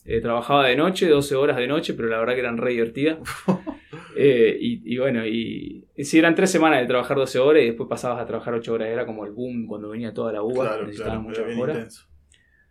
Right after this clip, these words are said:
Speaker 1: Así que nada, estuvo bueno, muy linda experiencia, conocí muchísima gente, viví en
Speaker 2: Ah.
Speaker 1: una casa con once personas, la verdad que fue otra
Speaker 2: <laughs>
Speaker 1: experiencia diferente, pero,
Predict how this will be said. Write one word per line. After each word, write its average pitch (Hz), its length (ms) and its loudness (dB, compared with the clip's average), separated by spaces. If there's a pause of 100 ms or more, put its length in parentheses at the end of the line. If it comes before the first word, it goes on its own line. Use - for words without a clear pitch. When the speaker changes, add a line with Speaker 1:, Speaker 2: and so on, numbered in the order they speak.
(280)
Speaker 1:
Así - 260 -6
que 185 100 2
nada, 208 420 4
estuvo 175 300 4
bueno, 185 260 6
muy 170 120 -2
linda 165 140 0
experiencia, 160 440 0
conocí 127 300 -4
muchísima 139 400 -4
gente, 156 560 2
viví 123 240 -2
en 135 60 -2
Speaker 2:
Ah. - 20 -6
Speaker 1:
una 120 160 -4
casa 135 260 -2
con 117 160 0
once 127 220 -8
personas, 135 760 -2
la 113 120 -2
verdad 117 160 2
que 127 80 -8
fue - 340 2
otra 156 200 4
Speaker 2:
<laughs> - 0 -
Speaker 1:
experiencia 139 380 4
diferente, 135 600 4
pero, 117 340 -4